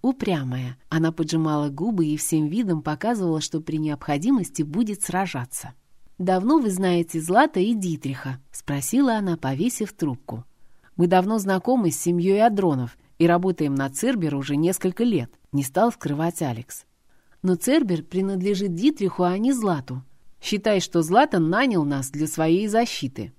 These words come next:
"А кто вы? Черти?" начала предполагать, когда они вышли из подъезда и пошли к ее дому. "Кто-то из высшей нечисти? Хотя нет, у вас другая энергетика".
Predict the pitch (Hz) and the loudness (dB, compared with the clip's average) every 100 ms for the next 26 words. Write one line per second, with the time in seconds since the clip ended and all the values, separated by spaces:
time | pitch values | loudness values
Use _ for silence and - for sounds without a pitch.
0 | - - - - - - - 226 - 233 | -20 -20 -20 -20 -20 -6 0 0 0 0
1 | 180 135 131 - - - - 262 392 - | 2 0 -6 -12 -20 -20 0 4 4 2
2 | 147 127 - - - - - 180 180 196 | -6 -6 -10 -20 -20 -20 -4 -2 0 2
3 | 196 190 180 - 175 170 208 294 - 165 | 2 0 -4 2 4 4 2 0 -2 0
4 | 180 175 175 175 214 - 165 165 160 147 | 2 2 2 0 -2 2 0 2 -4 0
5 | 233 294 165 156 160 156 247 277 175 165 | 0 4 2 2 -2 -4 -2 -2 0 0
6 | 214 190 165 135 127 - - _ _ - | 0 2 2 2 -4 -8 -20 _ _ -4
7 | 269 202 185 185 202 226 - 160 208 339 | -2 0 0 0 -2 -2 0 2 2 2
8 | - 180 - 135 - _ - 190 185 277 | 0 -2 -4 -10 -10 _ -2 -2 4 4
9 | 285 196 - _ - 180 240 311 190 175 | 6 2 -4 _ 0 4 4 4 0 2
10 | 175 165 175 226 262 196 151 123 - 123 | 2 2 2 2 0 0 -2 -4 -10 -12